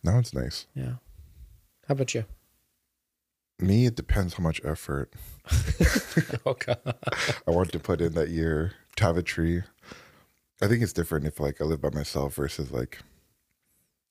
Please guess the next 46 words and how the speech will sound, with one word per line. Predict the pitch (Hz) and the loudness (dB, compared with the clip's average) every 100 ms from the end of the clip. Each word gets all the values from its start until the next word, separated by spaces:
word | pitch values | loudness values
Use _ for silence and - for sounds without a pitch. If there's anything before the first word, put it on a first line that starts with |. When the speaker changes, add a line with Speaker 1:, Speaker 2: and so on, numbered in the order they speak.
| - | 2
Speaker 1:
I'm | 98 | 4
with | 90 | 4
family. | - 76 73 76 78 80 _ _ _ _ | 2 0 0 0 -2 -4 _ _ _ _
Speaker 2:
Mm-hmm. | 123 113 101 104 | 0 0 0 0
Speaker 1:
I | 95 | 0
feel | 98 92 | 4 2
like | 90 85 | 2 0
if | |
I'm | 87 82 | -4 -2
with | 85 | -4
family, | - 78 80 | -2 -2 0
I'm | 73 | -4
living | 69 71 | -2 -4
with | 71 | -4
a | 64 | -6
bunch | 69 | -4
of | 76 | -2
other | 60 | -4
people | - 76 - | -4 -8 -6
then. | 62 60 90 _ - - _ _ _ - | -6 -8 -10 _ -20 -20 _ _ _ 0
It | |
was | 104 | 2
fun | - 92 | 2 0
putting | - 92 | 2 0
up | 85 | 0
the | |
Christmas | 90 90 90 - | -4 -4 -4 -6
tree | - | -4
in | 82 | -2
boarding | 85 87 | 0 -2
school. | - 87 92 95 _ _ _ _ _ _ _ _ _ | -2 -2 -2 -4 _ _ _ _ _ _ _ _ _
And | - | 0
in | 104 | 4
my | 101 | 4
family, | 110 107 113 | 2 0 2
we | |
had | 95 | 0
a | 73 | 0
little | 67 69 | -2 -2
one. | 65 67 69 73 _ - | -4 -4 -6 -10 _ -6
It | |
was | 80 | 0
just | 92 - | 0 0
fun | 76 | -2
having | 73 69 69 | -2 -2 -2
one. | 69 71 | -4 -6